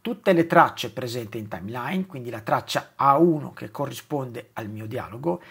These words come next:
la traccia A due che corrisponde alla musica e la traccia tre che corrisponde ai sound effect, più il master. Adesso concentriamoci sulla lettura dei livelli. Come possiamo vedere,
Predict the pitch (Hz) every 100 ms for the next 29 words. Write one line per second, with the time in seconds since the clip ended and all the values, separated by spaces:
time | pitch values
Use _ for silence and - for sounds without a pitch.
0 | - - 135 147 135 - 127 135 151 131
1 | 104 123 127 117 - 151 120 131 196 202
2 | 110 113 135 135 127 127 - 143 127 117
3 | - 127 - - 123 135 - 170 226 233
4 | 127 107 - 202 - - - 233 202 180
5 | 120 - - - 202 - _ - - 202
6 | - - - - 143 135 156 170 202 247
7 | 269 - 208 - 170 143 147 175 170 -
8 | - 185 123 113 101 - _ 131 127 117
9 | 110 104 95 98 101 - _ _ 240 339
10 | 311 - 196 170 165 135 123 139 170 -